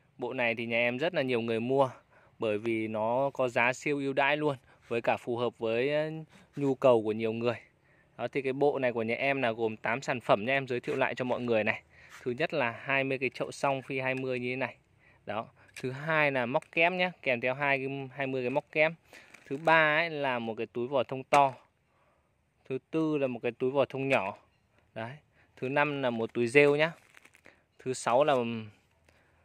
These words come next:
lưới lót chậu. Đấy. Thứ bảy là một cái túi phân chuồn quế. Phân chuồn quế dạng tan chậm rất là tốt. Và cuối cùng là lọ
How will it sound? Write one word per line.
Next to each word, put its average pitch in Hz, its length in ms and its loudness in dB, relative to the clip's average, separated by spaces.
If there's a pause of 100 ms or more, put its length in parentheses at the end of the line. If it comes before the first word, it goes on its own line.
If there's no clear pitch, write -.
(200)
lưới 127 180 -2
lót 170 200 0
chậu. 175 200 4 (500)
Đấy. 113 200 -4 (440)
Thứ 131 140 0
bảy 135 340 6
là 110 340 -4
một 110 200 -4
cái 117 80 -6
túi 120 160 -4
phân 131 180 -4
chuồn 120 200 -4
quế. 123 360 2 (1120)
Phân 135 160 -2
chuồn 123 160 -2
quế 117 180 0
dạng 131 220 -2
tan 135 160 -2
chậm - 240 0
rất 170 100 0
là 165 100 2 (100)
tốt. 143 200 2 (120)
Và 117 200 2
cuối 117 180 0
cùng 120 280 -2
là 110 540 -2 (880)
lọ 135 160 2